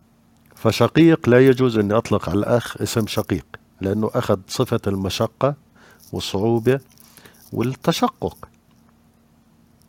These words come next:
تمام؟ فأنا هيك بعرف إنه الكلمة المستحدثة،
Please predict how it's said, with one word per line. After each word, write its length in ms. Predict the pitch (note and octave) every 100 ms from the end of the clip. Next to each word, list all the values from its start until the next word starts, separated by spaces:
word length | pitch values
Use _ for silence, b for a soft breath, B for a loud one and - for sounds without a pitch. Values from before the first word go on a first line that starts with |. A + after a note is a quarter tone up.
| _ _ _ _ _ _ _
تمام؟ 340 | - A2+ C#3+ F#3+ b b b _
فأنا 280 | B2+ D3
هيك 300 | E3 G3+ E3+
بعرف 460 | C3+ D3 C#3+ A#2+ -
إنه 180 | A2+ G#2
الكلمة 400 | G2+ C#3 B2+ G#2+
المستحدثة، 760 | F#2+ E2+ - F#2 E2 D2 -